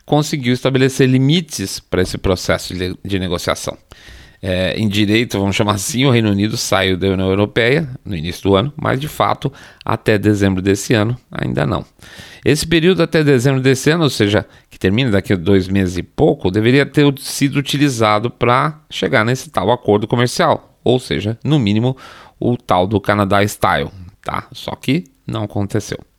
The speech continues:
A União Europeia vem fechando as portas para as conversações com posições rígidas e repetições, repetições, repetições de propostas,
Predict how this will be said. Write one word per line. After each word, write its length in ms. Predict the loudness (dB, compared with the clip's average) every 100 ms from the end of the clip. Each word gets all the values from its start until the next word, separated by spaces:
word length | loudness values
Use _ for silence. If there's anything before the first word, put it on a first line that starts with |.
| -20 -20 -20 -20 -4
A 100 | 0
União 200 | 2 4
Europeia 320 | 2 2 0
vem 140 | 0 0
fechando 360 | 0 2 0
as 120 | 0
portas 400 | 0 2 2 0
para 120 | -2 -2
as 100 | 0
conversações 760 | 0 0 0 -2 0 0 0
com 340 | 0 0 2 2
posições 560 | 2 0 0 0 0
rígidas 600 | 2 4 4 2 2 2
e 40 | 2
repetições, 760 | 2 0 -4 0 2 4 2
repetições, 680 | 2 0 -2 0 2 4 2
repetições 560 | 0 0 -2 0 0
de 80 | 0
propostas, 640 | 0 -2 2 2 2 -2